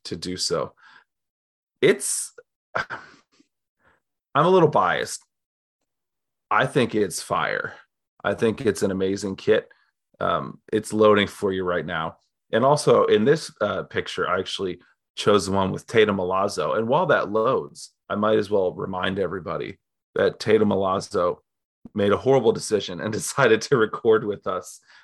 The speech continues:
a few weeks back. That was actually our last episode, was a Tatum Milazzo interview special. That episode in four days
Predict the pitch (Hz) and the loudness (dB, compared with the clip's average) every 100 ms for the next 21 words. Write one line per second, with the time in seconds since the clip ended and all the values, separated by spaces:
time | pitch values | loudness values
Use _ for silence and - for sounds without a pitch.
0 | _ - - 110 101 - 104 - 180 202 | _ -4 -2 -2 -2 0 0 2 2 2
1 | 160 - 123 113 113 - 107 104 98 80 | 0 0 0 2 0 0 -6 -6 -6 -4
2 | 78 - _ - 104 98 - 101 98 98 | -4 -8 _ -6 -4 -2 -2 0 0 -2
3 | 92 95 - 92 87 - 90 - 82 - | -4 -6 -8 -8 -10 -8 -6 -4 -6 -8
4 | - - 151 - 147 147 - 127 92 104 | -20 -4 0 2 2 2 0 0 0 -2
5 | - 123 123 110 95 78 - - | -2 0 2 2 2 -2 -10 -16